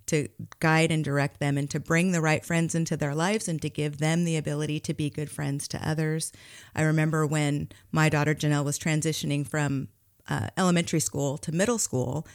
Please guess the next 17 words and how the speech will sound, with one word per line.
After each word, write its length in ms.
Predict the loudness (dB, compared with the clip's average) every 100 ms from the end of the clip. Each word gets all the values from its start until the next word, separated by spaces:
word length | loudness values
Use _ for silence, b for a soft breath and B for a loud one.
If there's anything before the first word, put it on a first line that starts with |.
| B -4
she 100 | -2
was 100 | 0
going 220 | 0 -2
to 100 | 0 -4
a 60 |
different 420 | 0 -2 0 -2
middle 200 | 0 -2
school 300 | -2 -2 0 0
than 140 | -2
a 40 | -2
lot 220 | -4 -4
of 100 | -4
her 120 | -6
friends 520 | -2 0 2 2 -2
from 280 | -4 -4 -4 -4
elementary 480 | -4 -2 -4 -6
school. 400 | -6 -4 -4 -4